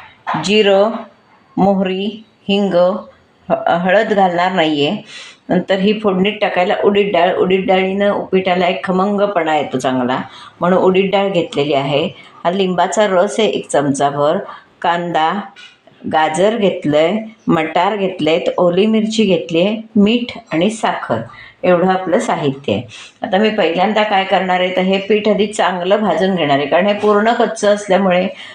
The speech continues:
मी हे पीठ आधी, अ, बारीक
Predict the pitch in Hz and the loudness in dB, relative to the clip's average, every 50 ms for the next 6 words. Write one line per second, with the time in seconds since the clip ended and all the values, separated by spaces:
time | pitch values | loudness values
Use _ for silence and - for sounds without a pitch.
0 | - _ - 208 208 202 214 214 214 214 208 220 214 220 196 175 190 220 233 254 | -10 _ 0 0 2 2 2 2 2 2 2 2 2 0 0 2 4 4 4 2
1 | 247 247 - - - _ _ - - 131 143 135 151 165 160 151 151 - 156 170 | 0 -2 -8 -14 -20 _ _ -4 -2 0 0 0 0 0 0 0 0 2 2 4
2 | 180 185 202 220 | 2 2 0 -2